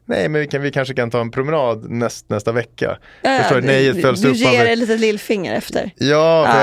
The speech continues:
Speaker 2: jag
Speaker 1: inte
Speaker 2: fattar.
Speaker 1: bara vara
Speaker 2: Nej.
Speaker 1: gnällnissen, utan jag kommer med något glatt efter, istället för, så inte det bara platta nejet.
Speaker 2: Ja, men jag tror man ska liksom känna det här, alltså, i magen. Alltså, det ger ju en liten hint om någonting inte känns bra. Och gör inte det, då ska man bara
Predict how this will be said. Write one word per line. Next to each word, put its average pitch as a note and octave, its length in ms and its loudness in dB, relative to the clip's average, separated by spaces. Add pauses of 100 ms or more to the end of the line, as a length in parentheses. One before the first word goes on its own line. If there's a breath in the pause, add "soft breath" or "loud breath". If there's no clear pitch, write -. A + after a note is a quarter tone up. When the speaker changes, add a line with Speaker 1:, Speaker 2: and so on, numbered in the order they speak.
Speaker 2:
jag D3 100 2
Speaker 1:
inte C#3+ 120 2
Speaker 2:
fattar. D3 220 4
Speaker 1:
bara D3+ 240 4
vara B2+ 140 4
Speaker 2:
Nej. A2+ 80 2
Speaker 1:
gnällnissen, A#2 840 2
utan A2+ 220 0
jag A#2 160 0
kommer B2 220 0
med B2 120 -2
något B2 220 -2
glatt A2 300 -2
efter, A2 200 -2
istället A2 240 -4
för, G#2 360 -4
så B2 140 -8
inte A#2 420 -8
det A#2 120 -2
bara A#2+ 340 0
platta G#2+ 360 -2
nejet. G2 240 -6 (120)
Speaker 2:
Ja, - 40 -2
men D4 80 2
jag D4 100 0
tror D4+ 120 0
man D4 100 0
ska D#4 120 -4
liksom C#4 140 -2
känna C4 340 0
det C4+ 60 0
här, G3+ 140 2
alltså, G3 200 -4
i G#3 160 0
magen. G#3 720 -2 (200 loud breath)
Alltså, G#3 180 -4
det A3 80 0
ger A3 200 0
ju G#3+ 100 -2
en G3+ 100 -2
liten G3+ 180 -4
hint G#3 300 -2
om F#3 120 -4
någonting F#3 340 -4
inte F3+ 160 -6
känns F#3 240 -6
bra. G#3+ 420 -2
Och A3+ 240 -4
gör B3+ 360 -2
inte A#3+ 220 -4
det, G3 260 -2
då G#3+ 160 -6
ska - 160 -8
man G#3 140 -2
bara F#3 260 -2